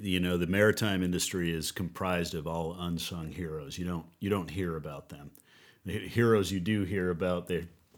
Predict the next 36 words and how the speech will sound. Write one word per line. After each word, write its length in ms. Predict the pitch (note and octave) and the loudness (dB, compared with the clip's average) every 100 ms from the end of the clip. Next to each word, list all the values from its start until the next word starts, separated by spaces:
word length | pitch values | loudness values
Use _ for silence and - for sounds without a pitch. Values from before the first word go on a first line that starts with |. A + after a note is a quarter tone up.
| - | -6
kinda 440 | A#2 A2 F2 D#2 - _ _ _ _ _ | -2 0 0 -4 -12 _ _ _ _ _
Hollywood 500 | - A2 G2 F#2+ E2 | 2 4 4 4 2
myths. 460 | F#2+ G2+ - - F#2 | 2 0 0 -4 -2
They're 240 | F#2 F#2 | 2 4
really 360 | G2 G2 F#2 F2+ | 4 4 2 2
not 260 | F2+ F2 | 0 -2
the 100 | F2+ | -2
real 280 | E2 G2 F#2 | 2 2 2
heroes 500 | F2+ F2+ F2+ E2+ D#2+ | 0 0 0 -2 -2
out 240 | E2+ E2+ | -4 -2
there 180 | F2 E2 | -2 -2
because 320 | D#2+ D2+ E2 | -4 -8 -8
the 100 | F2 | -6
real 260 | D#2 F2 D#2+ | -2 0 0
heroes 440 | F2+ F2 E2 D#2+ | -2 -4 -4 -6
like 240 | F2 D#2+ - | -6 -8 -8
to 220 | E2+ D2+ - G#2+ | -8 -8 -10 -6
go 260 | F2+ D#2+ | -4 -2
unnoticed, 640 | E2 D#2+ E2+ D#2+ D2 - - | -4 -4 -4 -4 -6 -10 -12
and 580 | - E2+ E2 D#2 D#2 - - - | -12 -8 -6 -8 -10 -18 -20 -20
especially 400 | - C3+ A#2 G2+ | 0 2 4 4
in 100 | F2 | 2
our 200 | E2+ E2 | 2 0
industry. 560 | E2 E2 D#2 - D#2+ D#2+ | 0 -2 -2 -4 -6 -8
And 200 | D#2 E2 F2 | -8 -8 -8
I 60 | |
think 220 | E2+ F2 F2 | -6 -4 -2
that's 240 | E2+ - | -4 -4
why 160 | E2+ D#2+ | -6 -4
a 60 | |
lot 200 | D#2 D#2+ | -4 -6
of 100 | D2+ | -8
people 340 | - D#2+ E2 D2+ | -10 -10 -8 -6
went 280 | F2 E2+ | -6 -6
to 140 | - E2 | -8 -8
sea, 440 | - F2 E2 - | -6 -4 -6 -8